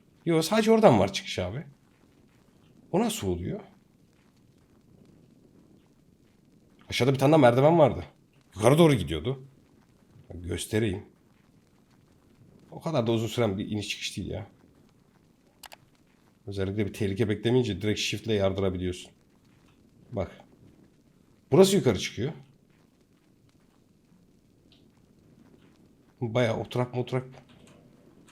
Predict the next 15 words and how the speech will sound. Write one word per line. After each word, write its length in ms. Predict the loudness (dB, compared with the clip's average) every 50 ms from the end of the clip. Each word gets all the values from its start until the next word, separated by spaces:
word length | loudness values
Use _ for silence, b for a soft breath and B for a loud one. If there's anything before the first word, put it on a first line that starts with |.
| -20 -20 _ _ _ _ _ _ -12
Bunlar 100 | -8 -6
açılmıyor. 760 | -4 -4 -2 0 2 2 2 2 0 -2 -6 -10 -14 -18 -20 _ _ _ _ _ _ _ _ _ _ _ _ _ -4
Bunların 180 | 0 2 2 2
hiçbirine 260 | 2 2 0 0 2
vurulmuyor. 440 | 2 4 4 6 4 4 2 0 2
Denedim 320 | 2 0 0 0 -2 -4
ya. 280 | -4 -6 -8 -10 -12 -16 _ _ _ _ _ _ _ _ _ _ _ _ _ _ _ _ -6
Bu 80 | -4
da 60 | -2 0
iç... 340 | 0 0 0 -2 -6 -8 -14 -8 -2
Aa, 640 | 0 2 2 2 0 -2 -4 -6 -8 -10 -10 -10 -10
yok. 160 | -10 -10 -10 -10 -10 -6
Buradan 200 | -4 -2 -2 -2
çıkış 260 | -2 -4 -6 -6 -6
yok. 120 | -6 -8